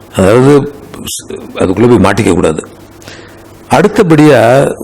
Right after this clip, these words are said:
ஒரு வைடர் பெர்ஸ்பெக்டிவ் பார்க்கணும். வாழ்க்கைங்கிறது எவ்வளோ விஷயங்கள்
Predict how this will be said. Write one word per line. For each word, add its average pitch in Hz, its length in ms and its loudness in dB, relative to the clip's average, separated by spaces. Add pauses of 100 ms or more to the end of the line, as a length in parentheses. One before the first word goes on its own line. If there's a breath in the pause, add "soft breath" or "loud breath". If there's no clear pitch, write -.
ஒரு 131 140 4
வைடர் 185 640 2
பெர்ஸ்பெக்டிவ் 139 560 -4
பார்க்கணும். 90 460 -4
வாழ்க்கைங்கிறது 143 1400 2 (480 loud breath)
எவ்வளோ 135 420 2
விஷயங்கள் 120 640 0